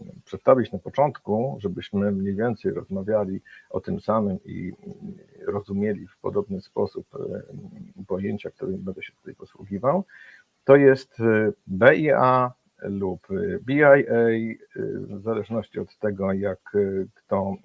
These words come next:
y, do tego podchodzi, to, to różnie, y, czytany jest ten skrót. Natomiast chodzi o Business Impact Analysis bądź im-, Business Impact,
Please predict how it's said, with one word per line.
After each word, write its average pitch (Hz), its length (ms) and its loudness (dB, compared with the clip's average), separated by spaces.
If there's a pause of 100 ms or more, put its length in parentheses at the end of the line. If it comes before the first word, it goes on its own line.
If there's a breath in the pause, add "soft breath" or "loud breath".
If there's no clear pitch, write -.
(420)
y, 104 40 -12
do 104 120 -20
tego 104 180 -8
podchodzi, 95 560 -6
to, 92 320 -4
to 95 380 -8
różnie, 95 560 -4 (440 loud breath)
y, 90 260 -4
czytany 95 380 0
jest 87 140 -10
ten 95 100 -4
skrót. 165 280 -4
Natomiast 123 680 0
chodzi 131 400 0
o 104 140 0
Business 110 460 -4
Impact 110 380 2
Analysis 110 520 0
bądź 95 500 -6
im-, 113 180 -2 (180)
Business 101 540 -6
Impact, 98 500 -8